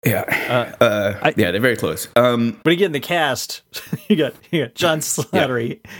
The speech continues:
Speaker 3: Haley Atwell, Michael Douglas, Chris Hemsworth, Lawrence Fishburne, Sebastian Stan,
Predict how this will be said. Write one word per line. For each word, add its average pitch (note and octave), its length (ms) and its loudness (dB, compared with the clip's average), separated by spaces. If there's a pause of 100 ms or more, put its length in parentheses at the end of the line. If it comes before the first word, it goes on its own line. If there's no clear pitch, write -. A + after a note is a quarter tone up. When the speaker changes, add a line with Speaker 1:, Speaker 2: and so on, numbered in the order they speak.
(120)
Speaker 3:
Haley E3 240 2
Atwell, A#2 260 0
Michael F3+ 360 0
Douglas, A#2+ 460 0
Chris C4 300 -4
Hemsworth, A2+ 480 -2
Lawrence A#3+ 340 -2
Fishburne, B2 600 -2
Sebastian D#3+ 500 -4
Stan, A2 500 -4